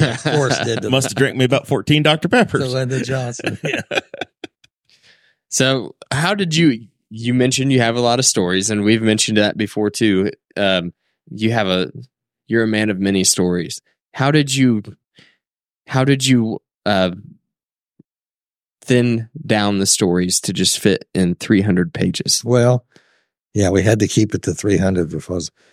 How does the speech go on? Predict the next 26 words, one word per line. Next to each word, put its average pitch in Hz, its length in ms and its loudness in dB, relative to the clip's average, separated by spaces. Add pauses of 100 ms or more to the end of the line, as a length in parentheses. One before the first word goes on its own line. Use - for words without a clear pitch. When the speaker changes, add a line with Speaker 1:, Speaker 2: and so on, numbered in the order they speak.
(240)
Speaker 1:
because 92 220 0
of 85 80 -4
the 76 80 -2
price - 400 0
of 80 100 -6
publication. 87 800 -2
But, 80 200 -8 (1400)
um, 113 520 2 (2250)
we 120 120 2
just, 208 300 0
ta-, - 120 -2
I 113 120 0
just 139 260 0
Speaker 2:
Mm-hmm. 87 80 -4
Speaker 1:
talked 104 340 -8 (220)
to 113 120 -2
Daryl. 101 520 2
Uh, 98 340 0
if 110 140 -2 (140)
you 120 260 -4
read 175 220 4
a 147 80 4
section 131 480 0
in 110 140 2
the 101 80 -2
book 107 340 2